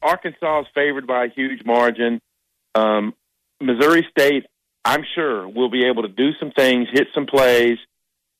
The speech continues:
that cause Arkansas trouble and have the potential to score some. I just think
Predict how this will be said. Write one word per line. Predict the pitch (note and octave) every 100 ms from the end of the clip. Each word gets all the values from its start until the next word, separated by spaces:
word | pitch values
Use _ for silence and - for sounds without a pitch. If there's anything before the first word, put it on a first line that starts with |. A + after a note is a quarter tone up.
| _
that | B2+ -
cause | C#3 C3+ C3+
Arkansas | C3+ B2 A2 C3 A#2+
trouble | - B2 A#2 B2 B2 - _ _ _ -
and | A#2 B2 B2 A#2
have | B2 C3 C3+
the | A#2+
potential | - D3 C#3 C3
to | A2+ -
score | C#3+ C#3+ A#2+
some. | A2+ F#2+ G2 G2+
I | G#2+ A#2+
just | C#3+ -
think | C3+ B2